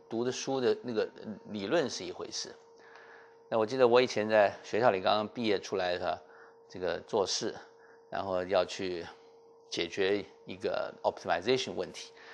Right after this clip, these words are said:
那我就跟他讲，我在学的学校学的是什么 optimization 问题。我的老板听了说，“哎，拜托，拜托，我们还是做的比较实务一点东西，你做那玩意儿可能做得出来，也可能做不出来，但是我们在这个，这个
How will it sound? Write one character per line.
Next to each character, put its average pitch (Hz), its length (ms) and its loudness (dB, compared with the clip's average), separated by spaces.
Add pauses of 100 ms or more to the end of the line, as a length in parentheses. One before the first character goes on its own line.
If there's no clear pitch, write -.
(100)
那 90 140 -2
我 82 100 -10
就 90 80 -16
跟 90 100 -14
他 95 80 -8
讲， - 260 -12
我 95 80 -6
在 95 80 -2
学 95 240 0
的 98 100 4
学 - 160 -4
校 95 100 4
学 98 240 -4
的 98 120 0
是 90 100 -10
什 - 160 -8
么 82 80 -6
optimization 90 560 -6
问 78 120 -16
题。 - 100 -20 (300)
我 120 100 -2
的 120 60 4
老 113 160 8
板 98 160 4
听 107 140 -6
了 98 60 -2
说 92 80 2
，“哎， 98 200 6 (100)
拜 98 120 2
托， 95 100 -2
拜 90 160 2
托， 92 160 -4 (260)
我 - 100 -2
们 107 100 -4
还 107 100 4
是 107 60 0
做 113 180 2
的 92 40 -4
比 87 60 -10
较 95 140 4
实 - 220 -4
务 101 100 0
一 95 40 -4
点 87 140 -6
东 71 100 -12
西， - 140 -14 (220)
你 110 120 -8
做 135 180 4
那 120 100 6
玩 107 200 8
意 123 40 8
儿 110 160 6 (220)
可 - 140 4
能 139 140 2
做 147 140 6
得 131 60 0
出 127 100 0
来， 107 100 8
也 123 100 2
可 - 140 -4
能 90 100 -6
做 104 140 0
不 85 80 -6
出 - 160 -10
来， - 180 -4 (300)
但 117 180 8
是 - 240 -4 (300)
我 98 140 -2
们 113 180 -4
在 123 160 6
这 104 120 -2
个， 92 220 2
这 90 80 -8
个 95 240 0